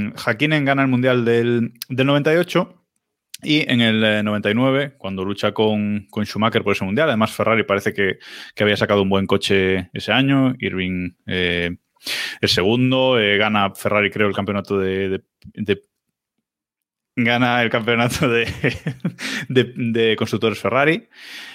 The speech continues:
Eh, bueno, pero Schumacher tiene un, eh, accidente, tiene un accidente en Silverstone, se fractura, eh, una pierna y se pierde toda la temporada hasta las últimas dos,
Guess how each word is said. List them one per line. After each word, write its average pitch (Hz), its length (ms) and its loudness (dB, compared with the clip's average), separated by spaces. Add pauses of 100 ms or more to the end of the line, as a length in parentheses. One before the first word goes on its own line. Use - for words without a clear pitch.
(140)
Eh, 95 840 2 (720)
bueno, 120 420 -2 (140)
pero 117 400 0
Schumacher 107 640 0 (180)
tiene 101 600 0
un, 98 340 -4
eh, 92 460 -4
accidente, 147 560 0
tiene 110 140 2
un 101 40 4
accidente 101 380 0
en 101 160 0
Silverstone, 160 760 0
se - 180 -6
fractura, 98 920 0
eh, 92 420 -4
una 127 220 0
pierna 127 380 0 (340)
y 127 100 2
se 113 120 0
pierde 117 760 2
toda 110 160 2
la 107 80 2
temporada 104 340 2
hasta 107 220 -2
las 85 100 -4
últimas 87 420 -8
dos, 87 320 -8